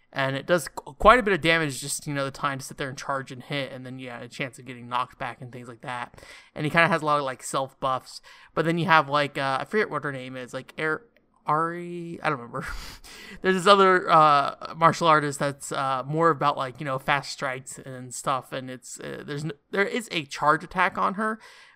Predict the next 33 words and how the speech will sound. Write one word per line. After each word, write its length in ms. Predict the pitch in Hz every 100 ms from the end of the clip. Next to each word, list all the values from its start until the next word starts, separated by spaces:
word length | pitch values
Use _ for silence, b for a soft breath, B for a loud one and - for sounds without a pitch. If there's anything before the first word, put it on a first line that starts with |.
| -
but 220 | 147 147
it's 220 | 147 -
not, 240 | 160 147 147
like, 320 | 135 127 - - 151
a 540 | 127 123 123 123 117 _ _ _ -
major 380 | 131 143 139 139
component 500 | 143 127 135 127 127
of 100 | -
her 120 | 135
combos 640 | - 135 123 120 117 117 117
or 60 |
anything 260 | 117 113 127
like 200 | 117 110
that. 320 | 117 113 117
It's 160 | 120 -
just 240 | 139 - b b b b -
a 80 | 139
lot 280 | 139 135
of 220 | 135 123 123
really 320 | 139 139 131
fast 400 | - 127 120 -
strikes, 680 | - 151 123 120 - - -
and, 340 | 127 120 120
like, 180 | 117 113
she 140 | -
can 160 | 147 131
divide 460 | 139 120 120 123
herself. 680 | 127 120 - 131 123 - - _ _ _ _ _ _ _ _ -
And 160 | 147 147
then 140 | 147
so 100 | 151
you 120 | 143
have 400 | 160 147 139 -